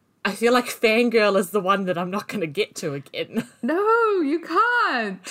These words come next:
Speaker 1: I know. So, yeah. M-, but it might have to be, like, a, a wait till summer and I can just sit outside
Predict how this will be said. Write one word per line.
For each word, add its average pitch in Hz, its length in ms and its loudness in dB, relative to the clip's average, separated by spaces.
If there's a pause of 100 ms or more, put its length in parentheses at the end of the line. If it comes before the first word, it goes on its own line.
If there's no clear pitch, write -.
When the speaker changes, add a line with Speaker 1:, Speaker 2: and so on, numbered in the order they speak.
(260)
Speaker 1:
I 480 1000 6
know. 523 60 -4 (160)
So, 269 560 4 (720)
yeah. 196 280 0 (240)
M-, 226 160 -4 (100)
but 220 120 4
it 226 80 2
might 240 200 2
have 240 160 -2
to 262 80 -6
be, 214 120 2
like, 190 180 -4
a, 185 200 2
a 170 80 0
wait 185 280 -4
till 170 500 -6
summer 156 600 -4 (960)
and 180 120 -6
I 170 60 -4
can 160 100 -6
just 160 200 -8
sit 226 140 -2
outside 170 800 -2